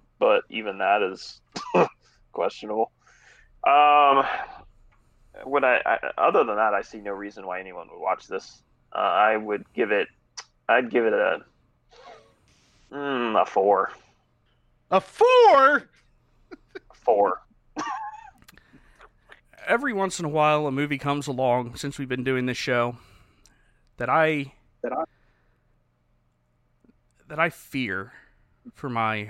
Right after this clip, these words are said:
Speaker 3: immortal soul. <laughs> 'Cause someday I'm gonna have to stand before my Lord, Savior, and Judge, Jesus.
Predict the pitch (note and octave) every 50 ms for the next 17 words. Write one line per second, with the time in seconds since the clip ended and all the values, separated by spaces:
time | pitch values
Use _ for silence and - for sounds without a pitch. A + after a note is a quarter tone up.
0 | A2 - - A#2+ A2 A2+ A2+ G#2+ G#2 G#2+ - - A2 G2+ G2 G2+ - _ _ _
1 | _ _ _ _ _ _ _ _ _ _ D4+ D4 _ _ _ _ _ _ _ _
2 | _ _ - - - _ _ G#3+ - _ - D4 - _ _ _ _ _ _ _
3 | D#4+ - _ _ - - - - E3 D3 - - - - A#2 - C#3+ C3+ B2+ B2+
4 | B2+ C3 C3+ C3 B2+ C3 B2+ - - - - C3+ B2+ B2+ B2 A#2+ - - C3 B2+
5 | B2+ B2 A#2 A2+ A2+ - - - - - _ _ _ _ _ _ _ _ _ _
6 | - - B2 A#2+ A#2+ A#2+ A#2+ B2+ C3 C3 C3 B2+ - - B2+ B2+ C3 B2+ B2+ B2+
7 | A#2 G#2+ A2+ B2 A#2+ A#2 A2+ - - - - A#2 A2+ A2+ A#2 A2 A2 - - -
8 | -